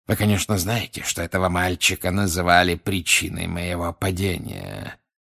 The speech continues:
тихо произнес Волан-де-Морт. Он перевел свои красные глаза на Гарри, и шрам пронзила такая боль, что Гарри едва не вскрикнул. «Вам известно, что в ночь, когда я потерял свою силу и свое тело,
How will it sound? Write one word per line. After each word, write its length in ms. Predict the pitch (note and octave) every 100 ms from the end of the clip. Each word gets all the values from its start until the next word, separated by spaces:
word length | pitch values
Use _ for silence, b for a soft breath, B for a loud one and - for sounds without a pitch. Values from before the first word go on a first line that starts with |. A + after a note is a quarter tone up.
| _
тихо 260 | - F2+ E2+
произнес 500 | F2 E2+ D#2+ E2+ -
Волан-де-Морт. 840 | E2+ E2 E2 E2 E2+ E2+ - - - _ _ _ _ _ _ -
Он 160 | A#2
перевел 400 | A#2 B2+ A#2+ A#2+
свои 240 | A2 A2 G#2+
красные 460 | - G#2+ F#2+ G2+
глаза 340 | F#2 F#2+ F2 F#2+
на 160 | E2
Гарри, 440 | E2 F2 F#2+ G2 - _ _ -
и 80 | G#2
шрам 440 | - A#2+ B2+ F#2
пронзила 600 | F#2+ A2 A2+ F#2+ B2 F#2+
такая 500 | - G#2 - A2+ F2+
боль, 340 | E2 G2+ B2
что 240 | - - G2+
Гарри 280 | F#2 A#2 G2
едва 320 | G2 G2+ G#2+
не 100 | G#2
вскрикнул. 640 | G2 - F2+ F2 - - - _ _ _ _ _ -
«Вам 260 | - -
известно, 480 | A2+ B2 C#3+ - -
что 220 | - -
в 120 | E2 E2+
ночь, 340 | G2 - -
когда 240 | G#2+ E2+ E2+
я 160 | E2+
потерял 420 | - - F2+ F2
свою 380 | F2 - E2+ D#2+
силу 380 | - - G2+ F#2
и 60 | F#2
свое 400 | - F2 D2 -
тело, 640 | - E2+ G#2+ G#2+ -